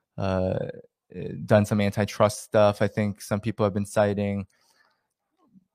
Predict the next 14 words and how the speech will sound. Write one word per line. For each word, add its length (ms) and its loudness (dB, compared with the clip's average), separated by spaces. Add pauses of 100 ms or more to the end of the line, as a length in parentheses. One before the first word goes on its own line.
(220)
But 160 6
in 160 6
the 80 6
main, 800 2
when 120 -2
we're 120 4
looking 400 2
at 120 4
how 160 6
the 100 2
conditions 760 0
of 180 -2
people 960 -2
really 840 0